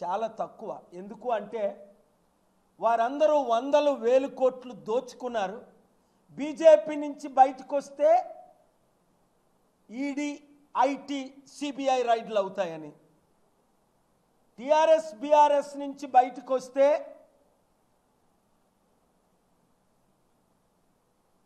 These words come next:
ఏసీబీ రైడ్లు అవుతాయని, ఈ విధంగా అవినీతిగా దోచుకునేవారు,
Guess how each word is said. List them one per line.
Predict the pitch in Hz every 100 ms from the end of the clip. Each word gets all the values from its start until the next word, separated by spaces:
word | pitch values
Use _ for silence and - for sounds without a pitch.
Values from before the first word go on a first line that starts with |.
| _
ఏసీబీ | 151 262 330 330 359 349 339
రైడ్లు | 285 254 247 240
అవుతాయని, | 214 202 220 175 165 165 - _ _ _ _ _ _ _ _ _ _ _ _ _ _ _ _ _
ఈ | 160 160 285 392
విధంగా | 381 339 320 311 285 262 - - _ _ _ _ 180
అవినీతిగా | 190 185 339 370 370 370 359 359 381 - _ _ 208 269 285
దోచుకునేవారు, | 285 - 285 320 320 359 302 285 247 220 196 180 -